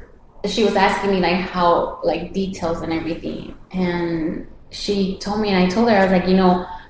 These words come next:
just how I feel guilty for telling you to come over." I'm like, "I know she feels some type of guilt for not leaving."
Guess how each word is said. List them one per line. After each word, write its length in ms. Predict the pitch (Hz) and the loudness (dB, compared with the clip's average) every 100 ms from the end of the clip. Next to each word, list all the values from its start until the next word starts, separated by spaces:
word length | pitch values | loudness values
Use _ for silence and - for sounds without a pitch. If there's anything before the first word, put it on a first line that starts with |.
| - | -2
just 200 | 202 214 | 0 4
how 180 | 202 - | 4 4
I 320 | 175 202 220 | 4 4 4
feel 240 | 208 190 | 4 4
guilty 380 | 185 185 180 185 | 6 4 4 0
for 120 | 185 | 2
telling 280 | 185 170 175 | 2 2 4
you 140 | 175 175 | 4 2
to 60 | 175 | 0
come 140 | 170 | 0
over." 320 | 170 175 175 | 2 2 2
I'm 140 | 165 170 | 2 2
like, 160 | 170 | 0
"I 80 | 165 | 0
know 220 | 170 175 | 0 0
she 240 | 180 190 185 | -2 -2 -2
feels 360 | 180 175 170 170 - - | 0 2 2 -2 -10 -20
some 260 | - 185 185 | -4 2 4
type 240 | 175 170 | 2 -2
of 160 | 170 165 | -4 -2
guilt 480 | 170 165 - - - | 0 0 -2 -10 -8
for 440 | - 156 156 143 - | -2 0 0 -2 -2
not 320 | 175 160 - | -2 -2 0
leaving." 580 | 190 220 190 175 - - | 2 2 2 2 0 -6